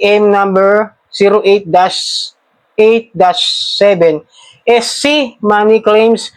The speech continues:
Breaching of Contract, C I C, Credit Information, Approve the Demand Letter. Wow!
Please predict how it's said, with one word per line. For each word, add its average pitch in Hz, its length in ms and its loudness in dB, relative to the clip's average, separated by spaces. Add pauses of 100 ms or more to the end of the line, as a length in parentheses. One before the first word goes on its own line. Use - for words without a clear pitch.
(240)
Breaching 233 400 0
of 214 160 -2
Contract, 208 480 -2
C 214 240 0
I 202 80 2
C, 180 240 -4
Credit 190 320 0
Information, 202 560 -2
Approve 185 480 -2
the 170 80 4
Demand 165 400 0
Letter. 151 320 0
Wow! 147 800 0